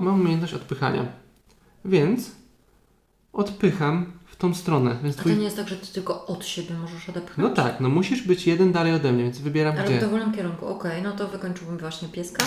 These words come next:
Speaker 1: Tak, więc pieska nie ma. No i wtedy dołożę sobie tutaj jednego, żeby cię dźgnąć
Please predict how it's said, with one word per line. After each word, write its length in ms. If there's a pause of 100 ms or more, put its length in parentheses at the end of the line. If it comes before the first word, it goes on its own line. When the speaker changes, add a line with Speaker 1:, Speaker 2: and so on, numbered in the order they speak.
Speaker 1:
Tak, 220
więc 160
pieska 380
nie 140
ma. 260 (580)
No 60
i 40
wtedy 180
dołożę 320
sobie 200
tutaj 300
jednego, 340
żeby 200
cię 280 (640)
dźgnąć 520